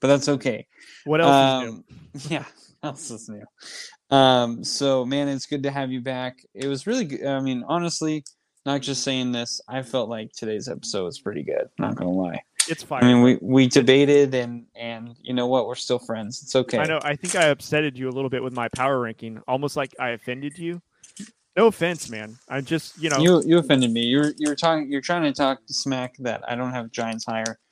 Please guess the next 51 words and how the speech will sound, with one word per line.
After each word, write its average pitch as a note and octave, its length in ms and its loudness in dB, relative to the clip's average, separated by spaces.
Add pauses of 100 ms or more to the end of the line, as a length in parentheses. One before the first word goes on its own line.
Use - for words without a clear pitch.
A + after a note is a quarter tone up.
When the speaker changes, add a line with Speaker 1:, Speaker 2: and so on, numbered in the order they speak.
(320)
Speaker 1:
I C#3 80 0
know F3+ 120 4
what D#3 80 4
I'm B2+ 140 2
talking A#2 320 -4
about. A#2 360 -4
Okay. C3 260 -2
Speaker 2:
You B2+ 60 -6
just, - 340 -12
Speaker 1:
So C3 120 -2 (260)
Speaker 2:
you're C#3+ 160 2
Speaker 1:
don't - 20 4
Speaker 2:
not - 100 4
Speaker 1:
come C3 80 6
Speaker 2:
as B2+ 60 2
Speaker 1:
at - 60 0
Speaker 2:
much C#3 120 2
Speaker 1:
me. - 60 -4
Speaker 2:
of - 60 -2
a D3 60 2
homer D3 320 -2
as B2 100 -6
I B2+ 180 -2
am. C#3 320 -8
I C3+ 120 0
have C#3 260 -4
them. B2+ 340 -4
Uh, C#3+ 180 -6 (300)
clearly, F#3+ 380 4
they're D3 140 2
my C#3 140 -2
number C3 220 -6
one A#2+ 280 -8
team, B2 260 -12
of G#2+ 140 -10
course. G#2 320 -8
So G#2+ 320 -6 (380)
Speaker 1:
Yeah, - 140 -20
of - 160 -12
Speaker 2:
you B2 60 -4
know. - 60 -4
Speaker 1:
course. - 280 -8 (1000)
No, C3 120 8
of, C3 400 2
of D3 180 0
course F#3 260 4
I D3 100 8
want C3+ 240 0
them C3 160 -2
to B2+ 80 -2
be, A#2+ 300 -4